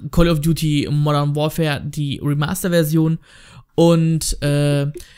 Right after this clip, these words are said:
dem, äh, tollen, äh, neuen, äh, Game, was auch momentan der Sarazar schon, äh, spielt und manch anderer auch schon, nämlich Mass Effect Andromeda. Ähm, bis jetzt sind die beiden Games bei mir ganz oben. Klar gibt's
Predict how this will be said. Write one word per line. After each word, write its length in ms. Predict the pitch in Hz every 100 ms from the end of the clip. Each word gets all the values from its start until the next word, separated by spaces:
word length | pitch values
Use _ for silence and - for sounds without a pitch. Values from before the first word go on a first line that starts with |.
| - _
dem, 260 | 156 147 -
äh, 120 | 139 147
tollen, 460 | - 190 226 202 180
äh, 140 | 160
neuen, 480 | 156 156 170 185 160
äh, 140 | - 151
Game, 540 | 139 160 185 202 160
was 200 | 156 -
auch 120 | 151
momentan 400 | 170 202 202 214
der 140 | 202 156
Sarazar 600 | 180 262 254 - 147 143
schon, 320 | 147 131 80
äh, 240 | 104 147
spielt 480 | 151 - 175 196 202
und 300 | 147 156 143
manch 400 | 147 160 175 -
anderer 260 | 165 151 117
auch 220 | 147 170
schon, 320 | 143 147 185 - - -
nämlich 240 | 156 160 143
Mass 240 | 151 175
Effect 380 | 156 170 165 -
Andromeda. 800 | 151 147 143 156 156 156 120 104 _ _ _ - - - -
Ähm, 540 | 180 202 208 208 202 -
bis 160 | 170 170
jetzt 200 | 220 190
sind 220 | 196 156
die 120 | 208
beiden 480 | - - 190 175 156
Games 400 | 156 170 175 -
bei 200 | 143 147
mir 280 | 151 160 156
ganz 340 | 151 147 147
oben. 460 | 160 160 156 131 -
Klar 260 | 165 165
gibt's 420 | 160 160 - -